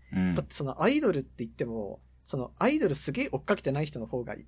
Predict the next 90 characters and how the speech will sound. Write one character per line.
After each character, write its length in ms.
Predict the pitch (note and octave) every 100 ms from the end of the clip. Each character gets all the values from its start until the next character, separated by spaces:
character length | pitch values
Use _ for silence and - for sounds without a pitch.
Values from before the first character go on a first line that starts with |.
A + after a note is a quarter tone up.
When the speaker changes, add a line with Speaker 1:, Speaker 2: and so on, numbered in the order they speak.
| - -
Speaker 2:
世 160 | -
界 160 | D#3 D#3+
中 160 | D#3 D3
見 100 | C#3+
渡 140 | C#3+
し 60 | C#3+
た 80 |
ら 100 | A#2 -
多 220 | C#3 A#2
い 80 | -
し、 320 | - F#3 C3
Speaker 1:
は 240 | G2 F#2
い。 120 | D2+ - - _ _ _
Speaker 2:
だ 60 | -
っ 20 |
て 100 | D3
ゲ 240 | - C#3
ー 20 | G3+
ム 80 |
実 280 | B3 C4+ -
況 60 | F4
者 100 | -
っ 40 |
て 260 | C#3 A2 -
そ 200 | - C4+
れ 80 | C4+
こ 100 | C#4
そ 80 | G3
も 200 | C#3 A2+
う 60 | -
YouTuber 720 | F#3+ C4+ - E4+ D4+ G#3+ G3+
の 60 |
中 200 | - -
の 80 | D3+
ゲ 200 | B2+ C#3+
ー 40 | D3+
ム 80 |
っ 20 | B2+
て 180 | -
い 20 | A2
う 40 |
カ 120 | -
テ 80 | C#3
ゴ 80 | C3+
リ 80 | B2+
ー 40 |
な 60 | B2
わ 80 |
け 80 | C#3
じ 80 | -
ゃ 20 |
な 60 | -
い 40 |
で 60 | -
す 100 | -
か。 140 | - F2+
Speaker 1:
は 80 |
い。 180 | D2 - - _ _ _ _ _ - -
Speaker 2:
な 120 | D#3
ん 40 |
か 80 | D3
そ 200 | D3 G3+
う 20 |
い 60 | C4
う 40 |
風 140 | - C4
な 100 | D#3
感 180 | C3
じ 100 | C3
で、 220 | C#3 B2 -
ま 120 | F#3 C3+
あ、 120 | - - _
例 80 | F3+
え 40 | F#3+
ば 100 | C3
な 60 |
ん 20 |
か 100 | C3
社 160 | - C#3
会 180 | G#3 A#3+
的 160 | C4
な 100 | C4
運 160 | A#3+ B3
動 140 | B3+
と 100 | C4
か 100 | C4+
だ 80 | D3
っ 60 | C3
た 120 | C3+
ら、 240 | D#3+ B2+